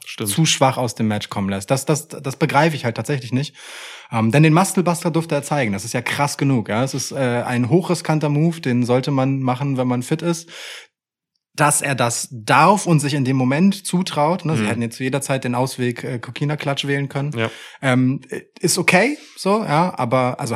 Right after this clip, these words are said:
Speaker 2: heißt halt, er ist kraftmäßig fit,
Speaker 3: Mhm.
Speaker 2: mm, aber, äh, eben nicht, was seine Ausdauer angeht. Und das
Speaker 3: Ja.
Speaker 2: hätte man halt lösen können, ne? Das
Speaker 3: Ja.
Speaker 2: hätte man halt lösen können, indem man sagt, "Alles klar, dann, ey, Carrion, sorry, ne? Aber wir, pff,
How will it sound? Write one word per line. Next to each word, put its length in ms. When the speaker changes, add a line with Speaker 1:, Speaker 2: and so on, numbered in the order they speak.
Speaker 2:
heißt 220
halt, 120
er 120
ist 240
kraftmäßig 840
fit, 300
Speaker 3:
Mhm. 400
Speaker 2:
mm, 460
aber, 680
äh, 160
eben 260
nicht, 240
was 140
seine 180
Ausdauer 460
angeht. 340
Und 280
das 160
Speaker 3:
Ja. 60
Speaker 2:
hätte 140
man 160
halt 140
lösen 320
können, 260
ne? 380
Das 140
Speaker 3:
Ja. 60
Speaker 2:
hätte 140
man 120
halt 100
lösen 240
können, 180
indem 160
man 120
sagt, 200
"Alles 180
klar, 340
dann, 320
ey, 420
Carrion, 380
sorry, 300
ne? 200
Aber 400
wir, 260
pff, 140